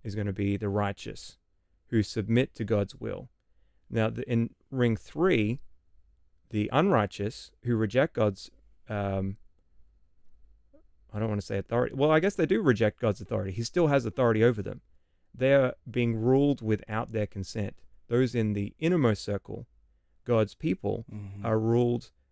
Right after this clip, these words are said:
Speaker 1: um, with their consent. They embrace God's rule, and they are inside his grace, inside his favor.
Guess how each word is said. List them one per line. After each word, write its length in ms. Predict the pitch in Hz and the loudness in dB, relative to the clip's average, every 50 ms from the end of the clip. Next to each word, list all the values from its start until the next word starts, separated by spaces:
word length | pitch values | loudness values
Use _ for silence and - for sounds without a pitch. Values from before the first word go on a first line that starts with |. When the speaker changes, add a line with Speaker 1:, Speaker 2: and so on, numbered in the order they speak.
| _ _ _ _ _ _ _ - _ _ - | _ _ _ _ _ _ _ -20 _ _ -10
Speaker 1:
um, 320 | - 107 101 101 101 95 92 | -6 -4 -4 -4 -4 -2 2
with 300 | 107 120 135 127 - - | 4 4 4 4 2 -2
their 160 | 104 101 95 | -2 -2 -2
consent. 480 | - - 95 92 - - 101 98 - _ - - | -4 -8 -10 -8 -8 -8 -8 -10 -10 _ -12 -6
They 260 | 110 104 104 107 - | -4 -2 -2 -4 -4
embrace 760 | - 110 101 92 101 98 107 113 135 151 160 - - - _ - - | -2 -4 -4 -2 0 2 4 4 4 2 0 -2 -8 -14 _ -14 -8
God's 460 | 107 104 101 98 98 95 - - - _ _ _ _ _ _ _ _ _ - | -4 -4 -2 -2 -4 -6 -10 -18 -20 _ _ _ _ _ _ _ _ _ -6
rule, 380 | - 110 104 95 95 92 110 - _ _ _ _ _ _ _ _ - | 0 0 0 0 0 -4 -6 -10 _ _ _ _ _ _ _ _ -8
and 360 | - 117 110 107 104 101 107 - | -4 -2 0 2 2 0 -2 -2
they 160 | 113 107 104 104 | -2 0 0 0
are 100 | 104 - - | 0 0 0
inside 560 | 123 113 113 110 - - 107 107 107 107 98 | 0 0 0 0 -2 -6 -4 -2 -2 -2 -2
his 240 | 98 101 95 - - _ _ _ _ - | -4 -6 -6 -8 -14 _ _ _ _ -10
grace, 500 | 110 107 107 98 92 98 - - - - - | -4 -2 -2 -2 -2 -6 -14 -16 -16 -8 -4
inside 420 | 120 110 104 - 113 107 104 98 | -2 -2 -2 -2 -4 -6 -4 -2
his 160 | 98 101 - | -2 -4 -6
favor. 480 | - - - 101 101 98 - - - | -6 -8 -6 -6 -6 -6 -6 -10 -16